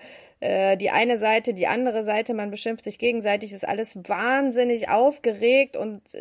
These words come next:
das ist natürlich richtig, dass man so überhaupt nicht weiterkommt. Ich glaube, dass, dass einem das insgesamt zeigt, dass, ähm,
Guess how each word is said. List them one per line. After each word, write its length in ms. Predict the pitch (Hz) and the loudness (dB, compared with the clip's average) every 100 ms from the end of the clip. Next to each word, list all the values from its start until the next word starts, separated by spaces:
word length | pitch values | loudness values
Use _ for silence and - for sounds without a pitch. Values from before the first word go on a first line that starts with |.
| 208 | -6
das 180 | 208 214 | -6 -4
ist 120 | 233 | -8
natürlich 340 | 233 220 214 214 | -8 -8 -6 -4
richtig, 320 | 247 - 226 | -4 -6 -8
dass 180 | 208 220 | -8 -8
man 160 | 208 | -8
so 320 | 190 233 240 | -2 0 0
überhaupt 440 | - 208 196 208 - | -2 -4 -2 -4 -6
nicht 240 | 175 170 | -14 -6
weiterkommt. 760 | 180 208 226 170 - 165 160 - - - - - | 0 0 -2 -8 -8 -10 -10 -12 -20 -20 -20 -20
Ich 120 | - | -6
glaube, 300 | 208 226 247 | 0 2 2
dass, 340 | 220 240 - - - - | 0 -2 -6 -12 -14 -6
dass 220 | 226 214 | -6 -4
einem 300 | - 214 233 | -4 -2 0
das 160 | 220 - | -2 -4
insgesamt 800 | - 294 359 - 214 202 202 202 | -4 -4 -6 -6 -4 -2 -4 -6
zeigt, 440 | - 196 247 262 | 0 0 0 -2
dass, 300 | 214 214 - - | -6 -6 -10 -4
ähm, 480 | 208 214 220 220 | -4 -2 -4 -8